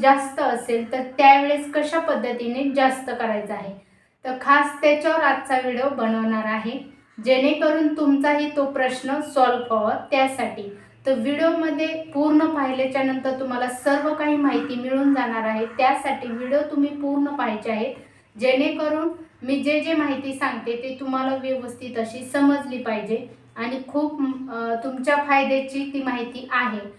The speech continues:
जेणेकरून तुम्ही ब्लाऊज पेपर पॅटर्न ऑर्डर केलं असतील किंवा करायचे असतील तर, अ, त्या पद्धतीने तुम्ही पुढचा गळा जो आहे तो कमी जास्त करू शकता. पाठीमागलचा कशा पद्धतीने कमी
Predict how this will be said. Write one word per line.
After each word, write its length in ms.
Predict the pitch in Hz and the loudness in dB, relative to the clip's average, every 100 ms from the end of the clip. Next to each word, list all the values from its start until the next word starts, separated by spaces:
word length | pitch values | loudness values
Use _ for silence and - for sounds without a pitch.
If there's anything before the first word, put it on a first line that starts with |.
| _ _ 214 | _ _ 2
जेणेकरून 640 | 262 277 330 320 311 302 | 4 4 4 2 2 2
तुम्ही 260 | 311 302 277 | 2 2 2
ब्लाऊज 280 | 269 262 277 | 2 2 2
पेपर 400 | - 269 262 262 | 0 -2 -2 -2
पॅटर्न 420 | 247 233 240 240 233 | -2 -4 -6 -10 -4
ऑर्डर 280 | 226 226 226 | -2 -2 -4
केलं 420 | - 269 269 269 | -4 -2 0 -2
असतील 580 | 262 262 262 - 233 214 - - - | -2 -4 -4 -6 -6 -6 -8 -14 -6
किंवा 160 | 277 | -2
करायचे 720 | 285 285 285 277 277 - 285 - | -2 0 2 4 2 -2 -6 -4
असतील 600 | 262 254 269 233 220 - - _ | -4 -6 -8 -6 -8 -12 -20 _
तर, 100 | 254 | -4
अ, 200 | 254 254 254 - 285 | -2 -2 -4 -4 2
त्या 160 | 285 | 4
पद्धतीने 720 | 294 302 - 302 302 294 294 | 4 2 4 2 2 2 2
तुम्ही 260 | 285 277 277 | 2 0 0
पुढचा 320 | 269 254 262 | -2 0 0
गळा 260 | 254 247 240 | 2 0 0
जो 140 | 233 | -2
आहे 180 | 233 226 | -2 -2
तो 160 | 226 302 | -4 -4
कमी 360 | 294 254 240 | -2 -2 -2
जास्त 320 | 226 226 - 277 | -2 -2 -4 -2
करू 180 | 285 226 | 0 0
शकता. 340 | 220 214 - 226 | 0 -4 -4 -4
पाठीमागलचा 960 | - 240 240 285 294 294 294 285 294 | 0 0 2 2 4 4 2 0 0
कशा 380 | 285 294 294 330 | 0 0 0 0
पद्धतीने 540 | 320 269 262 269 269 | 0 0 -2 0 -2
कमी 440 | 269 269 262 254 | -2 -2 -4 -6